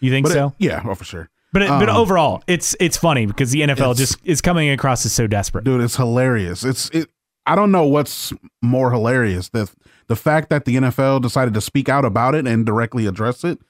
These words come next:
Speaker 2: or just the fact <laughs> that they're really paying this much. I seen somebody even tweet before the game,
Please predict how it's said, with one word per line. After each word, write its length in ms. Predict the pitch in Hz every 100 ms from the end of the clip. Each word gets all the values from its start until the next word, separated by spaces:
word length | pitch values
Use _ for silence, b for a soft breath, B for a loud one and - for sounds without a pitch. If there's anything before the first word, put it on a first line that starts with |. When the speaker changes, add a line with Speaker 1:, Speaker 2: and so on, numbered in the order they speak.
| _ _ _ _ _
Speaker 2:
or 400 | 123 127 123 120
just 240 | 110 139 -
the 60 |
fact 340 | 127 139 131 123
<laughs> 20 |
that 220 | - 139
they're 380 | - 185 165 170 _ _ _ _ _ _ 101 104
really 300 | 143 156 143
paying 320 | 139 156 147
this 140 | 143 -
much. 160 | 143 123
I 100 | 165
seen 260 | - 208
somebody 480 | - 190 180 156 139
even 360 | 135 143 143 120
tweet 380 | - 165 156 98
before 260 | 107 147
the 120 | 139 101
game, 460 | 117 151 104 80